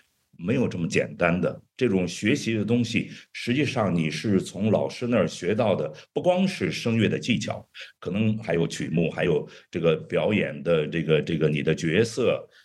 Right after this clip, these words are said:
然后你可能还要学老师的，呃，接人待物，什么他对别的这个艺术范畴的这个修养，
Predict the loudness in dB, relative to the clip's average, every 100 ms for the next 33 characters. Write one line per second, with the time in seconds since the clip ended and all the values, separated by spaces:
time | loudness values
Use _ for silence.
0 | _ -4 0 0 2 4 4 2 0 -4
1 | -4 -2 2 2 0 -2 2 2 2 -8
2 | -2 2 2 2 -2 -2 0 2 0 -2
3 | -10 _ _ -8 -2 0 2 0 0 0
4 | 0 -2 0 0 0 -2 -6 -4 0 0
5 | 0 2 4 4 0 -16 _ _ -2 0
6 | 0 0 0 -2 -2 -2 0 2 0 0
7 | -6 -2 0 2 0 0 4 4 4 0
8 | 0 0 0 -2 2 2 0